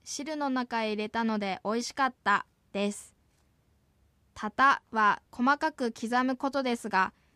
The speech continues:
形がなくなるくらいに細かく刻む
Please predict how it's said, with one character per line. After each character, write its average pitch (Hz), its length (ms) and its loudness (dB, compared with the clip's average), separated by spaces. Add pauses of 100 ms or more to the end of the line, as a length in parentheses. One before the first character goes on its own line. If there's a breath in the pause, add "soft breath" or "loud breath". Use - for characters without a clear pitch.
(300)
形 254 460 -4
が 269 100 2
な 254 160 0
く 262 120 -6
な 269 120 0
る 269 140 -2
く 294 160 -8
ら 294 180 2
い 262 80 0
に 220 320 0
細 233 240 -2
か 269 160 -4
く 262 140 -6
刻 240 320 0
む 262 260 0